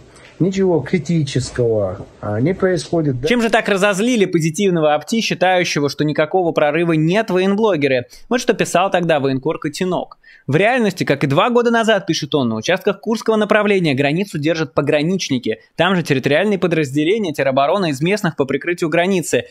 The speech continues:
Speaker 2: За весь день сводок боевых действий я не встретил упоминаний о тикток-войсках. Неделю назад Ахмат в Сужне исполнял лезгинку, стреляя в воздух. Где сейчас эти люди? Лично мне неизвестно.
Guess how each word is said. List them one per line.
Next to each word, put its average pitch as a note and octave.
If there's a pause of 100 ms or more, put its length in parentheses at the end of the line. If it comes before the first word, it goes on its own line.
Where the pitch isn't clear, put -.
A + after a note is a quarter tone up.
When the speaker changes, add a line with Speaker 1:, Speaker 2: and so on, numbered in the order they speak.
(140)
Speaker 2:
За C#3
весь D3+
день C3
сводок D#3+
боевых D3+
действий F#3
я C#3
не D3+
встретил G#3+
упоминаний F3
о E3+
тикток-войсках. D#3+ (280)
Неделю C#3+
назад C#3
Ахмат E3 (240)
в -
Сужне F#3+
исполнял D#3
лезгинку, F3
стреляя C3
в D3
воздух. D#3+
Где E3+
сейчас G3+
эти A2+
люди? C#3+ (160)
Лично F#3+
мне A#2+
неизвестно. A#2+